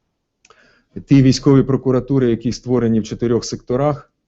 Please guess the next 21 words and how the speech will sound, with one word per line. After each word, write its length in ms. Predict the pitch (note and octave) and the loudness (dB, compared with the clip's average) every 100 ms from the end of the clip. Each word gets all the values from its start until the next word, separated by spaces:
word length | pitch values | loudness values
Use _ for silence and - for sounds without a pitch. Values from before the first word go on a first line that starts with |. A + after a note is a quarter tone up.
| _ _ _ _ _ - | _ _ _ _ _ -14
е, 140 | G2+ | -8
вони 540 | G2+ B2 C3 C3 B2+ A2 | -4 -2 0 2 2 2
будуть 320 | A#2 B2 A#2 | 0 0 0
нараховувати 800 | A2 A2+ - C3+ A#2+ G#2+ - G2+ | 0 -2 0 2 4 2 0 -6
по 260 | - A#2 G#2+ | -2 -4 -2
сім 280 | - B2+ | -2 -2
прокурорів. 720 | A2 A#2 C3 A#2 A#2 C#3 D3 _ - | -2 -6 -4 -2 0 -2 -6 _ -14
Зараз 400 | G2 A2+ G#2 A2 | -6 -2 -2 -4
іде 280 | G2+ A2 F#2+ | -2 -2 -2
підбір 520 | G2+ G2 A2 G2+ - | -6 -6 -4 -4 -4
кадрів 380 | G#2+ G2+ B2 C3+ | -4 -2 -2 -2
якраз, 400 | C#3 D3 C3+ - | -4 -6 -6 -6
тому 240 | A2+ A2+ | -4 -4
що 360 | - - G#2+ - _ _ _ G2 | -6 -6 -6 -6 _ _ _ -6
відповідно 600 | G#2+ - A2+ A2+ G#2+ G2+ | -6 -2 -2 0 0 -2
до 120 | G#2+ | -4
закону 640 | G2+ G#2+ - B2 A2 G#2 - | -6 -6 -4 -2 0 -2 -4
і 260 | A2 G#2+ F#2+ _ _ _ _ _ - | -2 -2 -2 _ _ _ _ _ -6
до 240 | A2+ A2 | 0 0
вимог 480 | B2 B2 A2+ G2+ - - - - - - - - - - - _ _ _ _ | 2 2 2 -2 -6 -6 0 2 2 2 2 2 -2 -6 -8 _ _ _ _
кримінально-процесуального 1300 | A#2 A#2 A#2 A2 G#2 A2 - A#2+ A2+ A2 B2 D3+ | -4 0 0 0 -2 -6 -8 -4 -2 -2 -2 -4